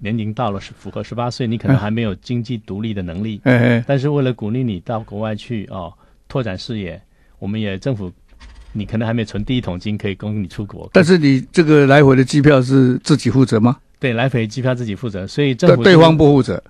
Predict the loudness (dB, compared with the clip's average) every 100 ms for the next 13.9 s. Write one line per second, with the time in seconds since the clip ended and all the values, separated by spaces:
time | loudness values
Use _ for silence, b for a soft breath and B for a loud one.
0 | _ -10 -6 -6 -6 -6 -8 -4 2 2
1 | 2 B 2 4 4 2 -2 -8 -14 -6
2 | 2 2 2 -2 -2 -2 0 -4 -8 -12
3 | -10 -8 0 2 2 -2 -12 _ 0 0
4 | 2 0 -2 -12 -4 0 2 2 0 -2
5 | -6 -4 -4 -4 0 2 2 2 0 0
6 | 2 2 4 2 0 -2 -2 -2 -4 -4
7 | -4 -10 -16 -16 b b b 4 6 8
8 | 6 4 0 4 6 6 6 2 -2 _
9 | -20 -20 _ 2 2 6 4 4 2 -2
10 | -6 -4 -2 -2 2 4 4 0 4 2
11 | 4 2 2 b b b 2 4 4 4
12 | 0 4 2 2 0 0 0 2 4 6
13 | 6 4 2 4 4 2 2 0